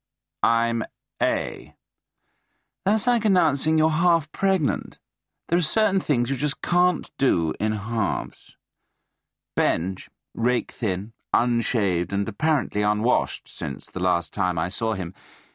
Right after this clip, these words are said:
is doing the crossword puzzle in the Telegraph, his third pint of bitter in front of him. I tear open a bag of crisps. "The world is full of legitimate halves. Half dead, half decent,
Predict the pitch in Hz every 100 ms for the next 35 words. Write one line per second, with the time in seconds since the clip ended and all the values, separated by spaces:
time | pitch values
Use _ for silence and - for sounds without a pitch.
0 | _ 151 165 170 165 147 185 156 - 80
1 | 78 104 87 92 117 127 165 135 82 64
2 | 58 - _ _ _ _ 123 113 151 135
3 | 113 - 110 101 98 127 - 69 80 -
4 | 87 - 64 58 _ _ _ _ _ _
5 | _ _ - - 156 147 143 123 95 82
6 | 104 92 95 - 131 82 - - - _
7 | _ _ _ _ _ _ _ _ 139 170
8 | 208 208 196 - - - 196 190 165 120
9 | 120 98 123 - 104 92 82 92 65 57
10 | - - - _ _ _ - 117 107 -
11 | - 113 90 - - _ _ _ - 101
12 | 113 - 117 110 - 151 190